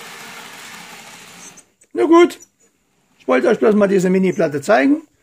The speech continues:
Spezieller Wunsch von Tim. Hier hast du dieses Video, was nicht perfekt war.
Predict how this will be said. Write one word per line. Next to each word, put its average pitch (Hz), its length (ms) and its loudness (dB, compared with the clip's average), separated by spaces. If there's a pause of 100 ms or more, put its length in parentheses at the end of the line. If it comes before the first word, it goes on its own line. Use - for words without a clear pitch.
(120)
Spezieller 214 920 0 (520)
Wunsch 202 240 -4
von 165 200 -4
Tim. 359 180 2 (1300)
Hier 220 140 -2
hast 247 140 -2
du 240 40 -2
dieses 226 440 0
Video, 240 540 2 (800)
was 175 180 -6
nicht 185 160 -4
perfekt 196 400 -2
war. 196 360 2